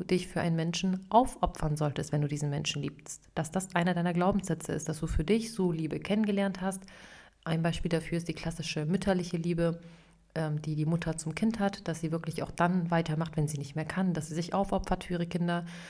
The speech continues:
Und ich finde in der Konstellation, weil die Kinder natürlich von der Mutter abhängig sind, macht es irgendwo Sinn, dass eine Mutter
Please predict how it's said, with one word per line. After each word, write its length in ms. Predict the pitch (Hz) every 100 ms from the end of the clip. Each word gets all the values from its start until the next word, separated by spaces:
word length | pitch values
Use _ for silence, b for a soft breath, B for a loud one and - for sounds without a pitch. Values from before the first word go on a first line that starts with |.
| B
Und 120 | - 180
ich 80 |
finde 200 | - 226
in 60 | 226
der 120 | 202
Konstellation, 720 | 196 202 196 180 175 - 196
weil 220 | 180 170 170
die 120 | 170
Kinder 220 | 180 180
natürlich 300 | 170 175 175
von 100 | 175
der 80 | 165
Mutter 300 | 175 170 180
abhängig 360 | 185 175 170
sind, 320 | 170 175 170 175
macht 200 | 175 196
es 120 | -
irgendwo 300 | 170 165 160
Sinn, 240 | 156 196
dass 220 | 196 165
eine 80 | 160
Mutter 340 | 165 165 160